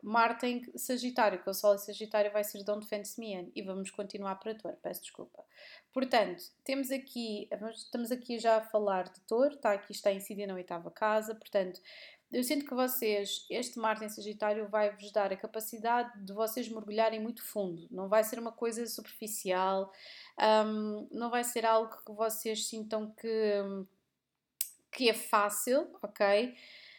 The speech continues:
Mas eu sinto que existe aqui alguma, uma energia de vocês irem mais fundo, de que escavarem mais fundo, de conhecerem melhor alguma coisa ou alguém, ok? Irem ao cerne de uma questão.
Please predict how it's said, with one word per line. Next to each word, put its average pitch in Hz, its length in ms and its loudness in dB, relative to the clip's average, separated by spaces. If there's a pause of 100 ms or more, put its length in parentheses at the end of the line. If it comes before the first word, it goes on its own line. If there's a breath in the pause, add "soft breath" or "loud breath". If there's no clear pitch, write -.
(260 loud breath)
Mas 254 240 4
eu 269 80 2
sinto 277 260 2
que 269 120 -6
existe 254 280 -2
aqui 254 460 0
alguma, 240 760 4
uma 226 220 -4
energia 233 420 -4
de 233 100 -10
vocês 226 340 -4
irem 226 180 -6
mais 214 260 -2
fundo, 214 440 -6
de - 80 -20
que - 160 -14
escavarem 220 600 2
mais 214 300 -6
fundo, 202 460 -6
de 196 200 -10
conhecerem 214 500 -6
melhor 214 320 4
alguma 208 360 2
coisa 208 400 0
ou 196 80 2
alguém, 185 680 0
ok? 196 440 -2
Irem 214 220 0
ao 214 120 2
cerne 220 380 2
de 208 80 -10
uma 202 120 -2
questão. - 460 -8